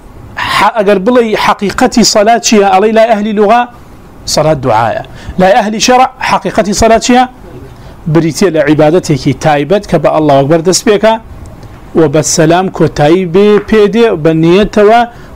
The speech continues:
وكو ملكاري تايبتا لو بين أكريت. أما بريتي لنوش.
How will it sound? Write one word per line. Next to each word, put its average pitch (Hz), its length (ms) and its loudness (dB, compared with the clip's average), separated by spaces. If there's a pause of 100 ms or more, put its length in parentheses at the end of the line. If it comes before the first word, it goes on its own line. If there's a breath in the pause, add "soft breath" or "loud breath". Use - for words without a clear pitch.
وكو 175 240 0
ملكاري 175 520 -2
تايبتا 156 580 0 (440)
لو 139 120 0
بين 127 220 0
أكريت. - 540 -8 (180)
أما 254 100 2
بريتي 147 260 -2
لنوش. - 420 -8